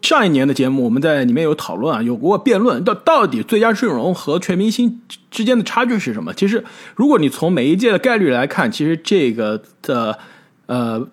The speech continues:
就是重复的地方，重复的球员很多，就很多球员既是最佳阵容也是进入全明星，你进入到全明星了，离最佳阵容其实也很近了。为什么有个区别啊？其实在我看来，就是你要进入到最佳阵容，你首先应该是个赢球型的球员，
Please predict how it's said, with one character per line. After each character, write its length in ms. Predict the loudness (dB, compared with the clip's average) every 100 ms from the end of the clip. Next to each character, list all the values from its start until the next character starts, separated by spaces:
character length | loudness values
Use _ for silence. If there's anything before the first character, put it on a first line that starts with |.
| -14 -12 -12 -10
就 160 | -2 0
是 160 | 2 0
重 300 | 0 2 2
复 260 | 0 0
的 220 | 2 0
地 160 | 0 0
方， 280 | 0 -2 -6
重 200 | -2 0
复 80 | 2
的 60 | 0
球 140 | 2
员 120 | 0
很 300 | 0 -4 -6 -2
多， 340 | 0 0 -2 -4
就 100 | -2
很 140 | 0
多 100 | 2
球 140 | 2 2
员 180 | 0 -2 -10 _
既 120 | 0 2
是 200 | 2 0
最 260 | -2 0
佳 140 | 2 2
阵 120 | 0
容 200 | 0 -2
也 120 | -2
是 140 | -4
进 160 | -4 -2
入 80 | -4
全 160 | -2
明 80 | -4
星， 220 | -2 -2
你 20 | -2
进 160 | 0
入 60 | 2
到 120 | 2
全 160 | 4 2
明 140 | 2
星 140 | 2
了， 80 | 2
离 120 | 2
最 160 | 0 2
佳 120 | 2
阵 60 | 2
容 140 | 0
其 120 | 0
实 0 |
也 120 | 0 -2
很 200 | -2 -6
近 160 | -6
了。 100 | -8 -14 -14 -4
为 180 | -2
什 120 | 0 0
么 100 | 0
有 160 | 0
个 80 | -2
区 220 | -4 -4
别 140 | -2 -2
啊？ 40 |
其 60 | 0
实 100 | 2
在 80 |
我 80 | 2
看 140 | 0 -2
来， 60 |
就 80 | -2
是 120 | -4 -6 -14 -20 -20 -8
你 100 | 0
要 120 | 4 2
进 240 | 2 2
入 140 | 2
到 160 | 4 2
最 180 | 0 0
佳 140 | 2
阵 100 | 2
容， 160 | 0 0
你 80 | -2
首 140 | 0
先 100 | 0
应 80 | 0
该 140 | 0
是 140 | 0 0
个 80 |
赢 180 | 0 0
球 160 | -2 -2
型 140 | -4
的 80 | -8
球 160 | -10
员， 120 | -14